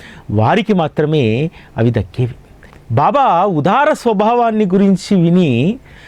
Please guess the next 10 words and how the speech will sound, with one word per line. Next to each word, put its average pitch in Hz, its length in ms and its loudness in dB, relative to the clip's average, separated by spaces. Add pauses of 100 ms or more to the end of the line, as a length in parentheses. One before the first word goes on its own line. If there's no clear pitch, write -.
(180)
రామదాసీ 214 600 0
సాంప్రదాయానికి 165 760 0
చెందినటువంటి 127 1000 -2 (420)
ఒక 120 160 -2
భజన 123 340 0
బృందం 156 720 -2 (280)
మద్రాసు 127 500 -2
నుంచి 131 540 -2
షిరిడీ 120 360 -2
చేరుతుంది. 110 520 -6